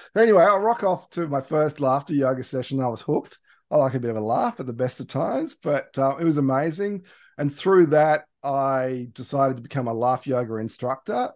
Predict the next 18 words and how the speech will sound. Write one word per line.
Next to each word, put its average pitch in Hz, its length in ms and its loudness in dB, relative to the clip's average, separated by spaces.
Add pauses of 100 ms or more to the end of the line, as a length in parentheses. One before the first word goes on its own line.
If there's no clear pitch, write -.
(120)
And, 127 480 -4
uh, 120 260 -2 (300)
people 180 220 2
laugh 143 300 2
at 170 60 -8
me 160 100 -2
when 156 120 0
I 131 60 2
say 135 240 -2
it's 135 140 -4
a - 20 -10
five-day 127 560 -2
course 175 360 -6
to 147 100 -6
learn 135 200 0
how 123 160 0
to 117 60 -4
laugh, 143 420 0